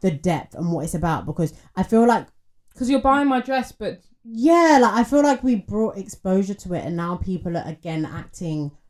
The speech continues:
Speaker 1: very shocked. It's like, no, we need to pause. This iPhone X that I got is gonna be with me for X years
Speaker 2: Tr-,
Speaker 1: because I'm
Speaker 2: trust
Speaker 1: like,
Speaker 2: me.
Speaker 1: when it comes to all of that stuff, you, we have to be done because we are part of the problem.
Speaker 2: Yeah.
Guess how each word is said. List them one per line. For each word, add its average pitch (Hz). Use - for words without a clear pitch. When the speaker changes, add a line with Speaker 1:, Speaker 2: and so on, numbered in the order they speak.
Speaker 1:
very 160
shocked. -
It's -
like, 156
no, 180
we 233
need 254
to 233
pause. 175
This 240
iPhone 240
X -
that 190
I 175
got 220
is 190
gonna 196
be 190
with 180
me 175
for 170
X -
years 170
Speaker 2:
Tr-, -
Speaker 1:
because 220
I'm 233
Speaker 2:
trust 247
Speaker 1:
like, 233
Speaker 2:
me. 294
Speaker 1:
when 269
it 285
comes 285
to 269
all 269
of 247
that 214
stuff, 208
you, 247
we 269
have 302
to 285
be 240
done 226
because 226
we 247
are 302
part 226
of 151
the 165
problem. -
Speaker 2:
Yeah. 175